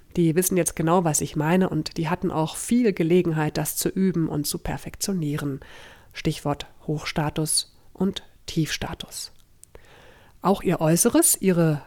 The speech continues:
Kleidung und Frisur trägt maßgeblich zu ihrer Wirkung bei. Entscheidend ist dabei natürlich auch, dass sie sich selbst attraktiv finden und wohlfühlen. Kein Mensch kann sich wohlfühlen und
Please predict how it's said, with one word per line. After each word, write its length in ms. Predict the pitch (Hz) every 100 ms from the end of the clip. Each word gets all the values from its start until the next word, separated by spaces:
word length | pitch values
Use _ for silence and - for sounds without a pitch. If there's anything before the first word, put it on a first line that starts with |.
| -
Kleidung 580 | - - 147 160 208 220
und 160 | 143 -
Frisur 720 | - 156 190 233 233 220 -
trägt 560 | - 170 170 - - -
maßgeblich 760 | 143 160 - - 156 - 156
zu 120 | - -
ihrer 320 | 160 156 143
Wirkung 360 | 131 - 147 -
bei. 300 | 127 127 160 - - - -
Entscheidend 540 | - 160 - 147 202 233
ist 180 | 214 202
dabei 220 | 185 190
natürlich 460 | 185 - 180 175
auch, 320 | 165 170 170 -
dass 180 | 160
sie 60 | 165
sich 180 | 151 -
selbst 460 | 220 240 - - -
attraktiv 680 | 151 - 143 - 175 143
finden 460 | - 143 135 151 156
und 260 | 151 139
wohlfühlen. 800 | 160 190 160 - 151 139 131 185 -
Kein 260 | - 160 170
Mensch 280 | 165 180
kann 180 | - 151
sich 180 | - 143
wohlfühlen 640 | 160 175 175 196 190 196
und 240 | 165 160